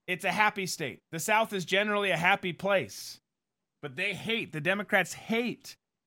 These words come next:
anything that has to do with success or happiness. It's always gotta be doom and gloom and wallowing in s-, you know, self-pity. That's who they are. Or in Stacey's case, wallowing in, like, a casserole dish,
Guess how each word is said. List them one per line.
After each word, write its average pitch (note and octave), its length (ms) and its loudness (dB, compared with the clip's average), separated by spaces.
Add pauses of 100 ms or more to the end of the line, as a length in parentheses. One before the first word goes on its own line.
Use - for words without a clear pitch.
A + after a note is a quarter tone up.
(440)
anything G3+ 500 0
that D#3 100 0
has E3+ 180 2
to D#3+ 100 -10
do E3 140 0
with D#3 120 -4
success D3 460 -6
or C3 60 -6
happiness. A#2+ 460 -4
It's A2 180 -16
always F3+ 240 4
gotta F3 200 4
be D3+ 100 0
doom F3 540 0 (460)
and B2+ 220 -4
gloom F3+ 640 2 (580)
and C#3 480 0
wallowing F3+ 460 2
in E3 80 -2
s-, - 160 -6 (280)
you B2+ 100 -6
know, A2+ 240 -4
self-pity. F3+ 500 2
That's F3 200 6
who A#3+ 120 4
they G#3 160 6
are. G#3 360 4
Or D3+ 120 2
in D3+ 60 2
Stacey's F3+ 400 -2
case, E3 260 -4
wallowing D#3 400 4
in, C#3 100 0
like, B2+ 160 -2
a A#2 40 -6
casserole B2+ 520 -2
dish, F#2 420 -12